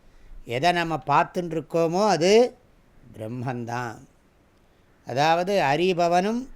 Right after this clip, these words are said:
அறியப்படு பொருளும் அறிவும், இதுக்கு முன்னாடி படிச்சிருக்கோம், ஞாத்ரு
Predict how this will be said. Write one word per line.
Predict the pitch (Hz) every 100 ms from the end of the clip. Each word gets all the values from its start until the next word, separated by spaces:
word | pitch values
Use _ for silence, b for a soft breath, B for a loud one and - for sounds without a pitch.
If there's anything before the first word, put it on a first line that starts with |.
| -
அறியப்படு | 135 151 180 180 - 160 156
பொருளும் | 135 147 175 185 226 - -
அறிவும், | 120 139 160 165 220 262 294 _ _ 190
இதுக்கு | 147 143 156
முன்னாடி | 170
படிச்சிருக்கோம், | 156 147 135 143 135 202 - b b b b 107
ஞாத்ரு | 120 139 175 170 208